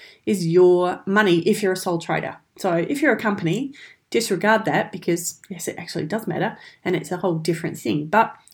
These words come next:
as a sole trader, and a lot of you guys listening to this are sole traders, it's actually more about just recognizing where that money goes. Where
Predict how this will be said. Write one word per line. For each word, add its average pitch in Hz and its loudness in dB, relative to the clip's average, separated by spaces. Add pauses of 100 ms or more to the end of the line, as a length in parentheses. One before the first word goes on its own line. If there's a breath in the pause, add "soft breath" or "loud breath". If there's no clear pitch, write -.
(120)
as 294 4
a 330 6
sole 277 2
trader, 233 0
and 175 0
a 165 -2
lot 185 4
of 208 4
you 185 -8
guys 170 -4
listening 254 -4
to 185 -8
this 175 -6
are 190 -2
sole 165 -4
traders, 170 -6 (720 loud breath)
it's 233 0
actually 339 2 (800)
more 233 8
about 190 4
just 214 0
recognizing 196 0
where 170 2
that 170 -4
money 180 -4
goes. - -10 (600 soft breath)
Where 220 4